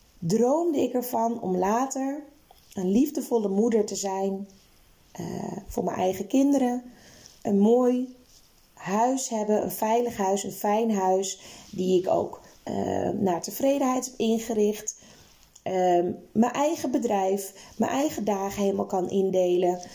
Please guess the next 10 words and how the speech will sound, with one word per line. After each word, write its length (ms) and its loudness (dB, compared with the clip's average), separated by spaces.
Gelukkig 480 -2
getrouwd, 520 -2
gezond, 720 -4
sportief. 880 -4
Dat 360 -10
was 180 -2
eigenlijk 440 -4
altijd 360 -4
mijn 220 0
droom. 460 0